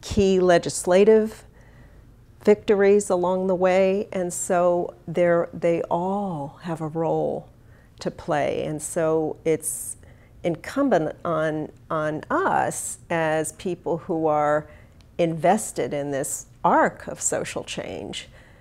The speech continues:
to understand these players and to, um, broaden our appreciation of what, <laughs> you know, what kinds of actors and what kinds of institutions and what kinds of evolving, um,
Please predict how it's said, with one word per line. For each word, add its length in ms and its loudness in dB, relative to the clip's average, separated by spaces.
to 180 -8
understand 880 -2
these 240 -8
players 880 -8
and 240 -2
to, 440 -4
um, 400 -6
broaden 540 0
our 220 -2
appreciation 880 -6
of 240 -8
what, 420 -2
<laughs> 560 -2
you 100 -4
know, 140 0
what 280 0
kinds 400 -4
of 120 -6
actors 440 -6
and 100 -8
what 160 -6
kinds 340 -6
of 100 -8
institutions 840 -8
and 160 -8
what 200 -4
kinds 500 -6
of 280 -2
evolving, 920 2
um, 420 -8